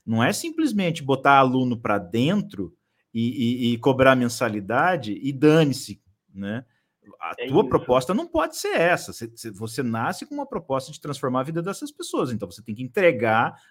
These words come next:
Speaker 1: capacidade de transformação, né?
Speaker 2: Exato, exato. E a nossa preocupação, e uma coisa que,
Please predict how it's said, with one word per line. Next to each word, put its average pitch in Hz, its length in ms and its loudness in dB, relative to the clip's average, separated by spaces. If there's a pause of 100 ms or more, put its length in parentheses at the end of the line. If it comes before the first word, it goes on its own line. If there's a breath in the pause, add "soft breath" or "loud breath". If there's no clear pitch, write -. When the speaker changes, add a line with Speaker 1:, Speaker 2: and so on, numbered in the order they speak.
Speaker 1:
capacidade 113 540 -2
de - 40 -20
transformação, 127 760 -4
né? 87 240 -8 (1300 loud breath)
Speaker 2:
Exato, 151 600 4
exato. 143 320 -2
E 160 140 0
a 175 40 4
nossa 190 280 0
preocupação, 190 960 -4 (380)
e 147 100 -8
uma 170 180 -2
coisa 175 320 0
que, 175 600 -10